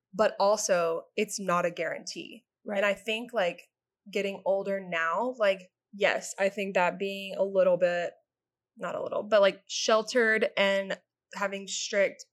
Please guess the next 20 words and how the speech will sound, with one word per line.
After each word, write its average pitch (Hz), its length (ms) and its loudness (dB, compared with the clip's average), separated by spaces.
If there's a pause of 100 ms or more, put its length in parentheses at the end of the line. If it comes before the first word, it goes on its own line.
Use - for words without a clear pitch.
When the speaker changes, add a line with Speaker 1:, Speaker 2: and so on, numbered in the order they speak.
(140)
Speaker 1:
parents 196 720 -2 (520)
to 220 120 -2
a 202 40 4
degree 185 800 -6 (760)
hindered 220 400 2
me. 294 380 -4
I 202 180 4 (100)
also 196 460 0
think 196 460 -2 (120)
now, 185 680 0
like, 175 240 0 (260)
I'm 202 100 -4
almost 196 680 -4
thankful 196 500 0
for 254 220 0
it 254 160 0
in 254 80 0
a 247 80 0
way. 247 460 -2 (1000)
Um, 196 520 0